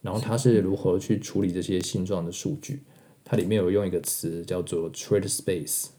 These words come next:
它好像选用了很多很多的性状，但是它是所有的性状都分开来看呢，一个一个看呢，还是是它有一个比较厉害的方法，可以将这些不同的性状给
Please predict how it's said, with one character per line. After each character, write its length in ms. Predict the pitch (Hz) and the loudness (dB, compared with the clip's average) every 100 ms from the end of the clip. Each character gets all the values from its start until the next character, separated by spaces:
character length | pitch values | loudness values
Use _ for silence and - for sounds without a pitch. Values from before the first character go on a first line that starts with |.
| _ _ _ _ _ _ _ _ - | _ _ _ _ _ _ _ _ -8
它 160 | 110 | -4
好 140 | 101 87 | -2 -2
像 180 | 104 | -2
选 200 | 101 - | 0 0
用 100 | 98 | 0
了 80 | 101 | -2
很 260 | - 90 85 | -2 -4 4
多 160 | 117 | 6
很 160 | 131 87 | 8 6
多 160 | 85 92 | 4 2
的 140 | 82 | 2
性 180 | - 87 | -2 -6
状， 300 | 87 87 98 | -4 -6 -2
但 180 | 113 107 | -2 0
是 140 | 110 | 0
它 180 | 107 107 | 0 0
是 300 | - 107 98 | 2 2 2
所 220 | - 101 | 4 8
有 100 | 104 | 8
的 140 | 90 | 6
性 280 | 92 - 104 | 0 0 0
状 300 | 92 104 92 92 | 2 0 0 0
都 300 | 101 95 95 | 2 4 2
分 260 | - 110 107 | 4 2 4
开 160 | 113 | 2
来 140 | 101 85 | 0 -2
看 320 | - 117 101 | -2 -2 0
呢， 280 | 101 101 104 - | -4 -4 -8 -10
一 120 | - 98 | -6 0
个 160 | 98 | 2
一 60 | 92 | 2
个 120 | 95 | 0
看 300 | - 104 92 | 0 -2 -2
呢， 240 | 90 90 - - - - - _ _ _ | -4 -8 -12 -20 -20 -20 -20 _ _ _
还 180 | - | -8
是 200 | 85 95 | -4 -4
是 180 | 90 98 | 0 -2
它 280 | - 90 95 | -2 -4 -2
有 180 | 87 82 | -2 -2
一 100 | 87 | -4
个 180 | 90 82 | -4 -6
比 140 | - | -8
较 440 | - 90 82 80 - 107 | -6 -4 -4 -8 -6 6
厉 180 | 127 | 8
害 200 | 110 104 | 8 2
的 100 | 85 | -2
方 240 | 85 90 95 | -4 -6 -4
法， 260 | 101 85 - | -4 -4 -6
可 120 | - | -4
以 120 | 95 85 | -4 -4
将 340 | - 90 92 - | -4 -6 -8 -6
这 140 | 98 | -6
些 180 | - 95 | -2 -2
不 160 | - | 0
同 200 | 101 87 | -2 -2
的 180 | 87 90 | -2 -2
性 320 | 90 110 95 | -2 -2 -2
状 340 | 90 95 87 92 | -2 -4 -4 -6
给 340 | - 82 82 | -6 -4 -6